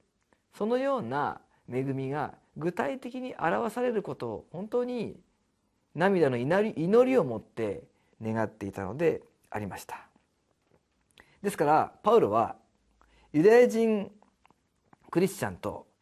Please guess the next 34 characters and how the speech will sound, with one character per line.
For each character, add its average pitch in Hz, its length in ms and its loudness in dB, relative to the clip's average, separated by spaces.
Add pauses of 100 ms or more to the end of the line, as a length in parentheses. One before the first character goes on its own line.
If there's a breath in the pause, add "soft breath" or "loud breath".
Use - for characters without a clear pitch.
(160)
違 160 120 4
法 240 200 8
人 156 240 0
の 135 300 2 (960)
ク 151 100 0
リ 160 80 8
ス 156 120 -4
チ 123 60 0
ャ 104 60 0
ン 95 80 -6
が 101 220 -2 (580)
一 165 380 -8
致 - 20 -4
す 262 180 -6
る、 311 200 -6 (640)
本 190 160 -12
当 240 80 -6
に 226 100 -6
主 - 180 -4
に 247 160 0
あ 214 60 0
っ - 80 -8
て 190 80 -2
一 - 240 -2
つ - 80 -20
と 233 100 -4
な 226 140 -2
る 233 100 -4
と 208 100 0
い 202 40 4
う 202 40 0
こ 202 120 -2
と 190 100 -4
の 226 380 0